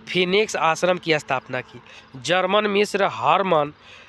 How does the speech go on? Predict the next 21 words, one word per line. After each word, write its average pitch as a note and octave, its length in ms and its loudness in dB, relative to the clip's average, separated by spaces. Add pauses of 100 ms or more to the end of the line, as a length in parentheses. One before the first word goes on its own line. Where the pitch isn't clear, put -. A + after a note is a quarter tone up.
(220)
कालेनाबक्स F#3 840 2
की D#3 260 -2
सहायता E3 640 0
से C#3 320 -4 (840)
टैक्सटाइल F3+ 760 0 (220)
फर्म F3+ 420 2
स्थापित C#3+ 420 -4
की। C3 120 -10
गांधी E3 340 2
जी G3 300 -4 (320)
ने D#3 180 2
दक्षिण D#3+ 360 0
अफ्रीका F#3 500 0
में C#3+ 200 0 (300)
Indian E3 360 2
Opinion F3 420 2
नामक F3 380 2
एक D#3+ 180 -2
पत्रिका D#3 420 -2
भी D#3 200 -4
निकाली। B2 460 -4